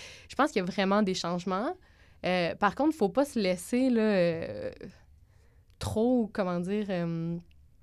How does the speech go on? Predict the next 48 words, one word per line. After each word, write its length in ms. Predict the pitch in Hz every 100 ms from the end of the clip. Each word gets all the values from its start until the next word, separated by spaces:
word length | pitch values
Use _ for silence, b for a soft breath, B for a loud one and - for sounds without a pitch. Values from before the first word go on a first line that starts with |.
| - -
épater 520 | 208 - 196 - 226
par 140 | 226 190
ces 140 | 208
changements-là, 520 | 196 180 180 175 175 196
puis 140 | 190
se 60 | 156
dire 220 | 196 202
que, 80 | 185
hey, 400 | 165 165 185 180
on 120 | 175
est, 140 | 170 170 B B
il 40 | 202
y 20 |
a 40 |
plus 160 | 202 -
de 60 | -
travail 360 | - 180 185
à 80 | 170
faire, 220 | 170 208
parce 120 | 220 -
que 80 |
la 100 | 180
perspective 440 | 175 180 190 180 240
post-féministe, 560 | - 208 - 185 254
c'est 60 | 196
ça 140 | -
aussi 180 | 233 -
un 60 | 202
peu 120 | 220
de 60 | 185
dire 200 | 214 220
que... 220 | 185 170 B B B B B 202
Le 100 | 202
fé-, 300 | - 214 -
les 280 | 202 202 202
luttes 180 | 247
féministes, 440 | - 226 196 233 247
c'est 100 | 208
derrière 380 | 190 185 175 175
nous, 360 | 196 262 285
là, 160 | 262 254
c'est 160 | - 208
nos 180 | 180
mères 360 | 180 190 220 240 233
qu'ils 200 | 202 180
ont 60 |
menées, 500 | 185 175 180 214 254 247
puis 260 | 208 180